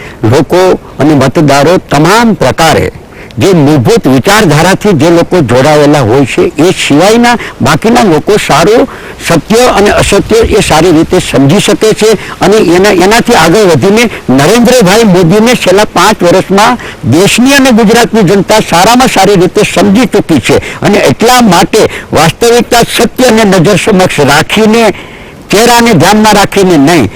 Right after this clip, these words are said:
અસંતોષને ધ્યાનમાં રાખીને નહીં, વ્યક્તિને ધ્યાનમાં રાખીને નહીં, વિચારોને ધ્યાનમાં રાખીને નહીં, પણ સત્યને નજર સમક્ષ રાખી અને આ લોકસભાના ચૂંટણીમાં ઉમેદવારને પસંદ કરીને મતદાન કરશે.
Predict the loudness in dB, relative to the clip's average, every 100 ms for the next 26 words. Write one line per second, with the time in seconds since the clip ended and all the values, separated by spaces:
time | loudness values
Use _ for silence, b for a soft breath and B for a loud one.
0 | B B -2 0 0 0 0 0 0 2
1 | 2 2 2 2 0 0 2 2 2 2
2 | 0 0 B B -2 0 0 0 0 2
3 | 2 2 2 2 0 0 0 2 2 2
4 | 2 0 B B -2 0 2 2 2 2
5 | 2 2 2 2 0 0 0 2 2 2
6 | 0 -2 B -2 -2 -2 -4 -2 0 2
7 | 2 2 2 0 0 0 0 0 -2 0
8 | 0 -2 -2 -2 0 2 0 0 0 0
9 | 2 0 -2 B B B B -14 -6 -4
10 | 0 0 2 0 -4 B B B -2 0
11 | 0 0 0 0 -2 -2 -2 0 0 0
12 | 0 0 -2 -2 -6 -6 -8